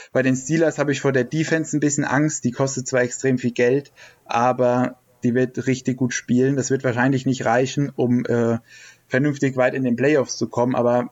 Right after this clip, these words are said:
in den Spielen, wo wir gegen die Steelers spielen, kann das durchaus gefährlich werden. Und bei den Browns hängt's eben ganz davon ab, ähm, wie die Strafe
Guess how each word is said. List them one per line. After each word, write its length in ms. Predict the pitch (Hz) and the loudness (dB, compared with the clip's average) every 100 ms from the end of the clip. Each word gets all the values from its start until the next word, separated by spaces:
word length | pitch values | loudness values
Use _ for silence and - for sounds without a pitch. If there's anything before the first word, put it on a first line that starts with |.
| _ | _
in 140 | 135 123 | -2 2
den 160 | 135 | 2
Spielen, 300 | 135 - 127 | 0 0 2
wo 140 | 131 131 | 2 2
wir 100 | 131 | 0
gegen 200 | 127 123 | 2 0
die 80 | |
Steelers 360 | 117 135 127 117 | 0 0 0 0
spielen, 300 | - 135 131 | -2 0 0
kann 160 | 123 131 | 0 0
das 160 | 123 | 0
durchaus 320 | 127 127 117 | 0 0 -2
gefährlich 460 | 117 - 113 117 - | -4 -2 0 0 -2
werden. 460 | 123 123 131 139 135 _ _ _ - | 0 2 0 -2 -6 _ _ _ -2
Und 340 | 123 123 123 | 2 2 2
bei 80 | 117 | 2
den 160 | 120 117 | 0 2
Browns 380 | 120 135 135 131 | 2 0 0 -2
hängt's 260 | 131 131 | -2 -2
eben 280 | - 123 123 | 0 0 2
ganz 220 | 120 120 | 2 0
davon 320 | - 117 123 117 | -2 -2 0 0
ab, 260 | 120 - - | -2 -6 -4
ähm, 400 | 117 113 113 110 - _ _ _ _ - | 0 2 4 2 -2 _ _ _ _ -2
wie 100 | 123 | 0
die 120 | 123 | 0
Strafe 540 | - 120 131 135 135 | 0 0 0 0 -4